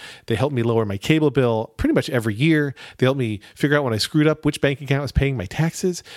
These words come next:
And, uh, they tell me anytime something starts charging me more than it used to. My credit card tried to charge me more for my annual credit card fee, and I was like, "No." And they took it back again.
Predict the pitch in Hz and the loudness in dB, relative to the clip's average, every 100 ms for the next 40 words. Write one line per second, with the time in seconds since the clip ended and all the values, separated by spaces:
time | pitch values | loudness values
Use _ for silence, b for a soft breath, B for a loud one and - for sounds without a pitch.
0 | B B 135 131 131 127 127 143 127 127 | B B 0 2 2 2 0 0 -2 0
1 | 156 170 131 180 - 175 160 160 165 156 | 0 2 0 0 0 0 0 -2 0 0
2 | 147 147 135 - 151 147 131 120 156 147 | 0 0 0 0 0 2 0 2 2 0
3 | 143 156 190 92 98 - 123 135 139 139 | 0 -2 -2 -2 0 0 0 2 0 2
4 | 139 117 107 123 - 113 107 120 - 104 | 0 -2 -2 -2 0 0 0 0 0 -2
5 | 104 123 120 110 120 127 139 135 156 127 | 0 0 -2 0 0 0 -2 0 0 0
6 | 123 131 117 110 104 82 _ _ _ 127 | -2 -2 0 2 0 -4 _ _ _ -4
7 | 151 180 190 208 220 277 - 147 85 - | -2 -2 -2 -4 0 0 0 -6 -6 -10